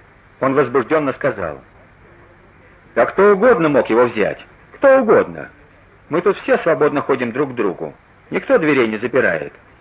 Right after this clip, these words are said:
До сих пор не было нужды. И не факт, что именно он был орудием».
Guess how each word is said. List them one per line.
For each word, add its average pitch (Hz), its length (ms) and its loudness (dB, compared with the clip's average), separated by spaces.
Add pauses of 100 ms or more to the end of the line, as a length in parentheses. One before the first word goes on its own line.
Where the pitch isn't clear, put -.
(380)
До 107 120 -4
сих 110 180 -6
пор 127 160 0
не 131 100 0
было 131 200 0
нужды. 160 460 -4 (760)
И 135 80 0
не 247 120 -2
факт, - 400 0 (480)
что 131 320 -2 (120)
именно 147 380 -2
он 135 200 -2
был 127 160 -2
орудием». 104 540 -6